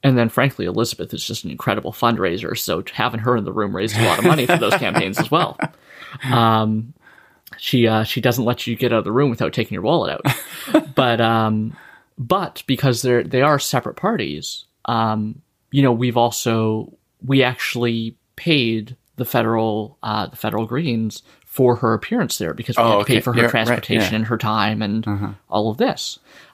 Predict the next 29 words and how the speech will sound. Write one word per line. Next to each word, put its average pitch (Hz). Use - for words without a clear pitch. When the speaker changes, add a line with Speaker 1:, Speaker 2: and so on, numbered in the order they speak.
Speaker 1:
um, 107
so 107
that 104
it's -
not 110
a 110
donation 120
from 78
them 69
to -
us. -
Speaker 2:
Right. 98
Speaker 1:
It's -
a, 98
we 113
have, 107
we 120
paid 190
for -
it. -
Speaker 2:
Right, 87
right. 92
Speaker 1:
Um, 107
and 135
so 127
there's, 117
you -
know, 143
there, 151